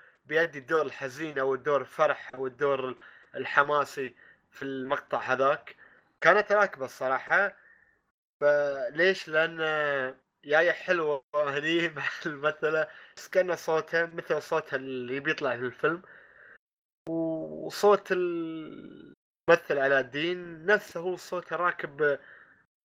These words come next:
وياه كصوت، يعني، خشن شي، يعني، نفس الصوت اللي بيطلع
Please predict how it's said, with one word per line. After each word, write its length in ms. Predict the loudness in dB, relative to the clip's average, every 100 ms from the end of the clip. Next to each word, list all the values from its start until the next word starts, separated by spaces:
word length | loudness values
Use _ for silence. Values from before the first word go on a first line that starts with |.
| _ _
وياه 260 | 2 4 4
كصوت، 520 | 2 -6 -4 -4 -2
يعني، 480 | -6 -4 -8 -10 2 2
خشن 340 | 2 -2 -16 -10
شي، 260 | -10 -8
يعني، 460 | -8 -10 -12 -18 -20 _ _ _ _ _ _ -8
نفس 160 | -8
الصوت 360 | -12 -4 -4 -2
اللي 120 | -4
بيطلع 480 | -2 -2 -2 -2